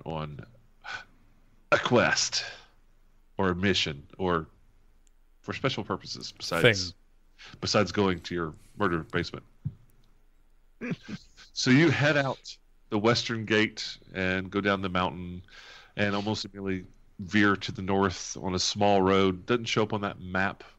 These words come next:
Speaker 1: that you guys have seen. Let me switch it to that overland. That might be kinda weird on Twitch. Um, but you know where you're going. Like, you've seen this map. Oh,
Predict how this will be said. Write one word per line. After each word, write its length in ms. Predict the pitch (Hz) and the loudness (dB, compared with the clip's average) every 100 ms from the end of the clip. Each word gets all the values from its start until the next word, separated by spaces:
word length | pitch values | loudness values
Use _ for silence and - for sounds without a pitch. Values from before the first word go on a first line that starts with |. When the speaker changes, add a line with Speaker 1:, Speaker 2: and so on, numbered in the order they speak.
| _ _ _ _ _ _ - | _ _ _ _ _ _ -2
Speaker 1:
that 420 | 90 85 - - - _ _ - _ | 0 0 -2 -10 -12 _ _ -20 _
you 140 | 85 78 | -10 -6
guys 500 | 95 82 82 85 - | -2 0 0 -4 -6
have 400 | - - 67 - | -10 -10 -10 -8
seen. 760 | - - - 85 80 82 139 | -4 -4 -4 -6 -4 -6 -6
Let 180 | 165 - | -8 -6
me 200 | 73 60 - - | -6 -6 -10 -4
switch 480 | - - 85 - | 0 2 0 0
it 80 | - | -4
to 60 | - | -2
that 180 | 76 - - - - - - - - | -2 -2 -6 -20 -20 -20 -20 -6 4
overland. 760 | 92 87 85 85 85 82 82 - - _ _ _ _ _ _ _ _ _ _ - - - - _ | 4 6 4 4 2 0 -4 -12 -16 _ _ _ _ _ _ _ _ _ _ -20 -20 -20 -20 _
That 60 | 80 | -12
might 100 | 80 | -8
be 80 | - | -2
kinda 280 | 87 78 76 - - - | 0 -2 -6 -14 -20 -4
weird 220 | 95 92 85 | 4 4 4
on 140 | 80 | -2
Twitch. 500 | - 95 - - - - _ _ _ _ - - _ - | -4 -4 -2 -4 -6 -14 _ _ _ _ -20 -20 _ 0
Um, 380 | 92 90 85 82 - _ _ _ _ _ _ _ _ - - - | 4 4 4 -2 -16 _ _ _ _ _ _ _ _ -20 -10 -2
but 160 | 156 | 0
you 80 | 214 | 2
know 140 | 226 240 | 2 4
where 80 | |
you're 100 | 220 | 4
going. 300 | 220 247 107 - | 4 4 2 0
Like, 200 | 104 110 | -2 0
you've 160 | 113 | -2
seen 180 | - 165 | 0 0
this 240 | 123 90 95 | 0 -2 0
map. 280 | 87 - - | -2 0 2
Oh, 220 | 131 | 2